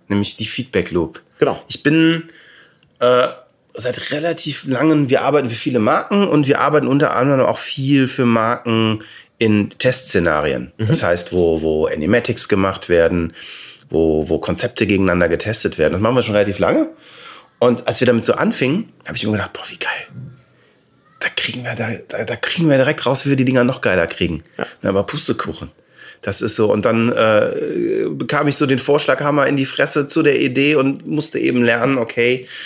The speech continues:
Speaker 1: das ist mehr oder minder ein Tool, Media Spendings zu securen und zu rechtfertigen.
Speaker 2: Mhm.
Speaker 1: Was ich in sich gar nicht kritisieren will. Also ich kann schon verstehen, dass eine Brand sagt, „Ich hau hier,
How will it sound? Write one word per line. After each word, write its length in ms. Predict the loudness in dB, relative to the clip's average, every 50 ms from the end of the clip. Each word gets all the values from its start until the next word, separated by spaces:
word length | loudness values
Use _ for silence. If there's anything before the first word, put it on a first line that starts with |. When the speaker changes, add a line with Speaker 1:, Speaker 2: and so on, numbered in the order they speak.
| -16 -10 -6
Speaker 1:
das 140 | -4 -2 -2
ist 140 | -2 0
mehr 200 | 2 2 4 4
oder 120 | 4 4 4
minder 540 | 4 2 2 4 4 2 2 0 -2 -6 -16 _ _ _ _ _ _ _ _ _ _ _ _ _ -20 -8 -2
ein 180 | -2 -2 -2
Tool, 560 | -2 -4 -4 -2 0 2 2 4 4 2 2
Media 400 | 2 2 2 2 2 2 2 2
Spendings 760 | 2 0 -2 0 0 2 2 2 2 2 0 -2 -4 -6 -6 -2
zu 120 | -2 -2
securen 480 | -2 -2 -4 -2 0 0 2 2 2 2
und 80 | 2
zu 120 | 0 2 2
rechtfertigen. 600 | 0 0 0 -2 -2 -2 -2 -2 -2 -4 -4 -2
Speaker 2:
Mhm. 240 | -2 -2 -4 -4 -6 -10 -6
Speaker 1:
Was 400 | -4 -4 -2 0 -2 -4 -4 -6 -14 _ _ _ _ _ _
ich 220 | -4 -4 -2 -2 -2
in 100 | -2 0
sich 200 | 0 -2 -4 -4
gar 160 | -4 -4 -4
nicht 120 | -6 -8
kritisieren 480 | -8 -10 -10 -10 -2 0 0 0 0 -2
will. 140 | -4 -6 -6 -8
Also 120 | -10 -10
ich 80 | -10 -10
kann 180 | -10 -10 -8
schon 200 | -6 -4 -4 -2
verstehen, 480 | -2 -4 -4 -2 -2 0 0 0 -2 -4 -8 -14 -14 -14 -16 -10 -8
dass 180 | -6 -6 -4
eine 200 | -4 -2 -2 -2
Brand 360 | 0 0 0 2 2 0 0
sagt, 340 | 0 0 0 0 -2 -4 -8
„Ich 360 | -8 -8 -8 -10 -10 -6 -2
hau 160 | 0 0 0 0
hier, 400 | 0 0 2 4 4 4 2